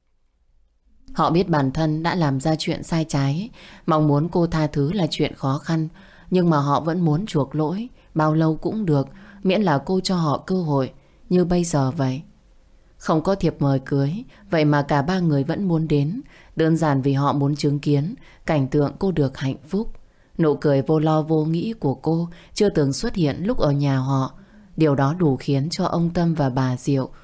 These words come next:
hối hận biết bao nhiêu. May mắn rằng Diệp Lan không đuổi họ đi. Vậy cũng tốt,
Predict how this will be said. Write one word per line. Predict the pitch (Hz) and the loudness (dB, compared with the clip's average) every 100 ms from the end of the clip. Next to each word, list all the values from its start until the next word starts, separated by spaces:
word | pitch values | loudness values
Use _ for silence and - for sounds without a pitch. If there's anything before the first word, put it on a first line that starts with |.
| - - | -20 -10
hối | - 151 | 0 0
hận | 180 180 - | 2 -2 -2
biết | 165 190 | -2 -2
bao | 170 151 151 | 0 0 0
nhiêu. | 151 151 156 - - _ _ _ - - - - _ | 0 0 -2 -8 -14 _ _ _ -20 -20 -20 -20 _
May | 160 151 | 2 4
mắn | 143 139 | 4 2
rằng | 160 147 131 | 0 0 0
Diệp | 143 135 | 0 0
Lan | 143 147 | 0 0
không | 147 185 160 | -2 -2 0
đuổi | 151 131 | 0 0
họ | 139 135 | -2 -2
đi. | 143 160 165 - - _ - - | -2 -4 -4 -10 -20 _ -8 -2
Vậy | 156 101 | 0 0
cũng | 165 120 | -4 -4
tốt, | - 185 | -4 -4